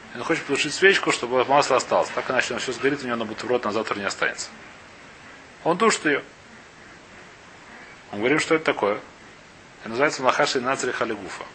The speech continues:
Почему? Потому что он имеет в виду сделать малаху. Это называется мискаван. Он имеет в виду сделать тушение. Но что, у него цель не такая, которая была в храме. В храме тушили только для того, чтобы сделать угли. Он тушит для какой-то другой цели. Псадр.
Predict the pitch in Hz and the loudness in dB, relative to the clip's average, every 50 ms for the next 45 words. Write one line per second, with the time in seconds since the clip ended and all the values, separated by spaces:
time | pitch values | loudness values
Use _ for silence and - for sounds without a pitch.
0 | - 92 90 - 98 95 90 87 - 95 113 - - 127 135 156 170 165 - 135 | -10 -4 -4 -4 -4 -4 -8 -6 -4 -4 -4 -4 -4 -4 -2 -2 -2 -2 -2 -4
1 | 139 135 131 143 143 143 147 147 147 - - 110 90 90 95 101 117 120 - - | -4 2 2 2 2 2 2 0 0 2 0 -2 -4 -4 -4 -2 -2 -2 -2 -4
2 | 120 113 - - - 123 90 80 - - - - - - - - - - - - | -6 -6 -2 2 2 2 2 0 -6 -10 -16 -20 -20 -18 -18 -16 -16 -16 -16 -8
3 | - 110 107 117 139 170 175 156 151 139 139 120 - 135 143 151 147 - - - | -6 -4 0 4 6 6 6 6 4 0 0 2 4 4 4 4 4 0 0 2
4 | 151 - - 180 156 110 82 67 - - - - - - - - - - - - | 4 6 6 6 4 4 2 -4 -6 -12 -16 -18 -20 -20 -20 -20 -20 -20 -20 -20
5 | - - - - - - - - - - - - 117 117 - - 120 104 104 117 | -20 -20 -20 -20 -20 -20 -20 -20 -20 -16 0 2 2 2 4 4 4 2 2 2
6 | 127 147 156 151 - 220 214 208 208 202 202 - 220 220 208 190 180 185 170 170 | 2 2 2 6 6 6 6 8 6 6 6 6 6 6 6 4 4 2 4 6
7 | 170 160 - - 143 117 107 92 - - 151 160 156 143 - 135 - 160 156 143 | 6 6 6 6 4 2 2 0 -2 -2 -2 0 -2 -2 -2 -2 0 2 0 0
8 | 143 139 127 131 117 - 139 143 165 156 - 131 117 110 135 135 131 123 - 113 | 0 2 2 2 0 0 2 2 2 2 2 -2 -2 0 0 0 0 0 -2 -4
9 | 101 92 87 78 - - - - - - - - - - - - 151 151 196 196 | -4 -4 -6 -8 -8 -10 -14 -16 -14 -14 -14 -16 -16 -16 -6 -4 2 4 4 4
10 | 180 170 165 156 - 170 165 156 160 156 156 151 143 - 123 107 - - - - | 4 4 0 2 4 2 6 6 6 6 6 4 6 4 2 0 0 -2 -6 -2
11 | - - 240 269 269 254 | 4 6 6 6 4 0